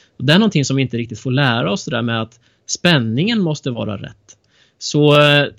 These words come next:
när vi ska ha rätt spänning för att kunna skapa nya celler, för kroppen skapar ju nya celler hela tiden. Vi har ju huden,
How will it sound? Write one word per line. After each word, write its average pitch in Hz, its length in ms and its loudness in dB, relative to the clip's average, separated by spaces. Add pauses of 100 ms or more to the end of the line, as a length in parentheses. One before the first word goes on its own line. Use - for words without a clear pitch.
(260)
när 156 160 0
vi 160 100 2
ska 165 140 -2
ha 196 420 -2 (200)
rätt 170 300 -4
spänning 160 380 -2
för 139 140 -4
att 135 100 -6
kunna 135 520 -2 (960)
skapa 151 420 -2
nya 151 280 0
celler, 117 340 -8
för 139 240 -8
kroppen 143 320 -8
skapar - 280 -8
ju 131 60 -2
nya 123 160 0
celler 113 300 -6
hela 110 220 -8
tiden. 147 360 -2
Vi 123 80 -2
har 120 180 -4
ju 120 200 -4 (380)
huden, 131 500 0